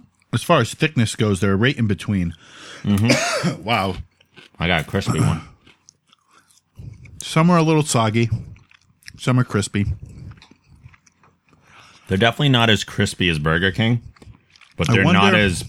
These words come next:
Speaker 2: rubbery as McDonald's.
Speaker 1: And they all have a different taste, so I wonder if they're using different potato or if they're using different oil to fry it in.
Speaker 2: They taste more like potato to me.
Speaker 1: They
Speaker 2: than,
Speaker 1: do.
Speaker 2: than either of the other two.
Speaker 1: Right.
Speaker 2: And I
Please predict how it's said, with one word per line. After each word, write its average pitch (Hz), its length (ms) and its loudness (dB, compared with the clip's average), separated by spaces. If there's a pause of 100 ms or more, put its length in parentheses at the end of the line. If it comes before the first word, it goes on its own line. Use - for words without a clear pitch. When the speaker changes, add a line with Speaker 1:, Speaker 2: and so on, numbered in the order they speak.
Speaker 2:
rubbery 87 600 0
as 69 180 -4
McDonald's. 69 600 -6 (1300)
Speaker 1:
And 139 120 4
they 147 40 4
all 196 140 2
have 208 100 4
a 151 40 4
different 120 340 0
taste, 120 340 0
so 107 380 0 (220)
I 113 80 2
wonder 135 340 2
if 127 120 -2
they're 120 80 2
using 110 340 2
different 107 300 -2
potato 143 580 -2 (580)
or 123 160 2
if 123 80 -6
they're 113 100 2
using 117 260 2
different 113 320 -2
oil 117 260 0
to 110 80 -4
fry 110 340 0
it 95 100 0
in. 80 200 -6 (880)
Speaker 2:
They 120 120 2
taste 147 360 -2
more 90 160 0
like 82 180 0
potato 80 440 -2
to 69 80 -6
me. 69 180 -6 (1200)
Speaker 1:
They 131 80 4
Speaker 2:
than, 123 60 2
Speaker 1:
do. 104 300 0
Speaker 2:
than 90 200 0
either 85 340 2
of 78 100 0
the 76 120 2
other 76 160 -2
two. 76 340 -2
Speaker 1:
Right. 113 260 2
Speaker 2:
And 95 80 4
I 98 60 2